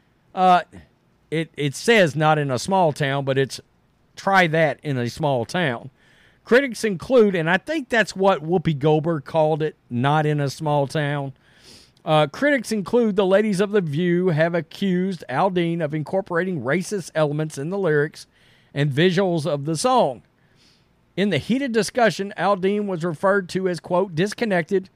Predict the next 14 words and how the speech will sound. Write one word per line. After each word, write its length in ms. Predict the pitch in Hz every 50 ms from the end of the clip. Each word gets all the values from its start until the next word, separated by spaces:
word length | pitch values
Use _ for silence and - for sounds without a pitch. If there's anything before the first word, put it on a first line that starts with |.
| _ _ _ _ _ _ _ _ _ _ _ _
and 140 | - 160 190
his 140 | 190 156 -
song 340 | - 220 202 208 214 208 202
was 140 | 196 147
dubbed 400 | - 151 180 190 190 185 175 196 - - 156
divisive 640 | 151 180 165 151 175 185 202 - - 202 190 175 208 -
and 320 | 160 165 170 170 170 165 139 _ _ _ _ _ _ _ _ _ _ _ _
provocative. 800 | - - 190 170 170 220 226 208 196 - - 151 131 107 92 87 80 _ _ _ _ _ _ _ _ _ _ _ _ _ _ -
What's 320 | 131 185 254 247 - -
wrong 200 | 320 320 320 302
with 140 | 254 208 180
something 460 | - - 196 175 - - 185 160 147
being 340 | 139 156 165 170 170 160 143
provocative? 880 | - - 143 127 110 107 120 113 120 120 - - 90 87 90 - _